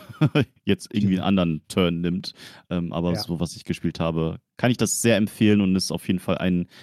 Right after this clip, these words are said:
Speaker 1: ein
Speaker 2: Cool.
Speaker 1: hervorragendes Lego Cam-Ding.
Speaker 2: Das klingt sehr, sehr schön. Ja, vielen Dank für dieses, äh, Triple, äh, dass du uns mal ein bisschen in die aktuelle Spielelage, was deine Titel, die du, oder die aktuellen Spiele so betreffen,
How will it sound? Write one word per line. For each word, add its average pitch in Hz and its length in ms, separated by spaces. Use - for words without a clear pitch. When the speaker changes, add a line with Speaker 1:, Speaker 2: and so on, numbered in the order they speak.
Speaker 1:
ein 107 180
Speaker 2:
Cool. 104 100
Speaker 1:
hervorragendes 123 880
Lego 98 560
Cam-Ding. - 720
Speaker 2:
Das 165 260
klingt 147 260
sehr, 131 200
sehr 127 120
schön. 92 400
Ja, 202 140
vielen 226 220
Dank 202 180
für 190 140
dieses, 165 380
äh, 147 120
Triple, 131 920
äh, 131 40
dass 131 220
du 131 160
uns 135 140
mal 135 80
ein 123 40
bisschen 127 220
in 123 140
die 123 100
aktuelle 127 400
Spielelage, 135 680
was - 200
deine 131 440
Titel, 143 240
die 123 160
du, 120 80
oder 107 220
die 110 120
aktuellen 120 300
Spiele 120 260
so 110 100
betreffen, 123 380